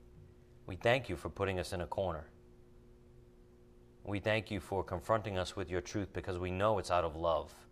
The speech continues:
and we know it's out of your desire for us to be free.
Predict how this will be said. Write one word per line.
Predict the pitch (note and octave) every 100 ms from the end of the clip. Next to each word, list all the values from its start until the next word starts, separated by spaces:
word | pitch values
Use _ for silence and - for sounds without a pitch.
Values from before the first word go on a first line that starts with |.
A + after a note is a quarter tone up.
| - - - - -
and | E2 F2+
we |
know | F#2 G2
it's | F#2
out | F#2+
of | F2
your | F#2 C3
desire | A#2+ F2 E2 D#2 D#2+ - - -
for | E2
us | E2 -
to |
be | D#2+ D#2+
free. | - D#2